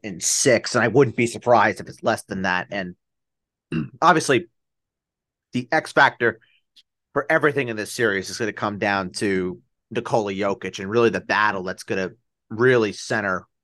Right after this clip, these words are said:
this series is going to be Nikola Jokic versus Bam Adebayo for, for the Miami Heat. And one of the big, the big concerns that I have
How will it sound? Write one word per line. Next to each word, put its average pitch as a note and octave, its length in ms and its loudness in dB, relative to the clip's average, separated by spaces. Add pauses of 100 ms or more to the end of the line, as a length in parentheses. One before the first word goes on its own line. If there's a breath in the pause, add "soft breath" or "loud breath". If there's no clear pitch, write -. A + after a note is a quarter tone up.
(180)
this G#2 140 -4
series F#2+ 500 -4
is F#2+ 80 -10
going G2 240 -2
to F#2 40 -4
be F#2+ 120 -4
Nikola F#2+ 320 -2
Jokic F#2 440 -4
versus F#2 560 -4 (600)
Bam G#2+ 240 0
Adebayo F#2 760 0
for, F2+ 380 -4 (100)
for G2+ 120 -6
the F#2 80 -8
Miami F#2+ 400 -4
Heat. F#2+ 320 -8
And F2 260 -10
one B2 160 2
of A2+ 60 0
the F#2 100 -6
big, A2+ 280 -2
the A#2 100 -10 (140)
big A#2+ 200 -2
concerns G#2 480 -4
that G#2 100 -4
I F2+ 100 0
have G2 460 0